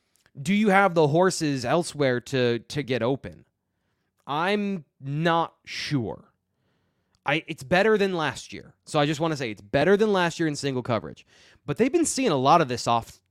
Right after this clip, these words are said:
stuff. They've been seeing a lot of these teams. That's what we covered on the Friday show here on the YouTube channel, is, like, they've seen so many of these quarters defenses.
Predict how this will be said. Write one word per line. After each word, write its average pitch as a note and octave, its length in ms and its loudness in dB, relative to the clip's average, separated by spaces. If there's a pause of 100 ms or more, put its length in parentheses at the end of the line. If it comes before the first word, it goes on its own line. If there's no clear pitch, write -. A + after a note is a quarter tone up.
(100)
stuff. - 520 -12
They've F3 120 2
been F3+ 140 -2
seeing G3+ 260 -2
a C3 100 -6
lot C#3 380 2
of C3 140 -2
these B2+ 160 -4
teams. C3 240 -4
That's C#3 140 -8
what F#3+ 100 0
we F3+ 80 -2
covered F3 260 0
on D#3 140 2
the C#3 60 -4
Friday D#3 340 0
show A#2+ 240 -4
here A#2+ 300 -4 (280)
on C#3+ 160 -2
the D#3+ 200 2
YouTube F3+ 220 -6
channel, B2+ 380 -2
is, A#2+ 120 -4
like, B2+ 160 -2
they've B3 160 2
seen A#3 260 -2
so E3+ 180 -4
many F#3 160 -2
of F3+ 60 -4
these D#3 140 -4
quarters C3 340 -4
defenses. C3 640 -4